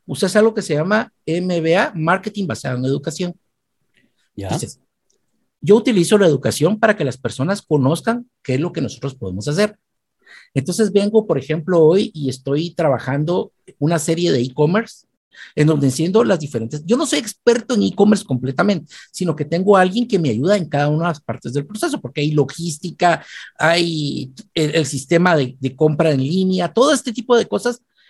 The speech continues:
Speaker 1: eh, la página web, yo puedo hacer todo, pero no soy especialista en todo, o sea, yo sé cómo funciona,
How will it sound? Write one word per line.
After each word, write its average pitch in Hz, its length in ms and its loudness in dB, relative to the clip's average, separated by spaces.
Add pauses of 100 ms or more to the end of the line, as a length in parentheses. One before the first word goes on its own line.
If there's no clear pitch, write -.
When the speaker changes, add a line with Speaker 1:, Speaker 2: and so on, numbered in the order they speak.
(120)
Speaker 1:
eh, 139 160 2
la 147 180 2
página 185 360 0
web, - 200 -4
yo 202 140 4
puedo 277 240 2
hacer 240 440 -2
todo, 269 300 4
pero 170 160 0
no 165 80 -6
soy 180 160 -2
especialista 143 560 -6
en 143 120 -4
todo, 190 160 0
o - 40 -14
sea, - 140 -16 (200)
yo 185 140 6
sé 208 160 2
cómo 214 220 6
funciona, 139 580 0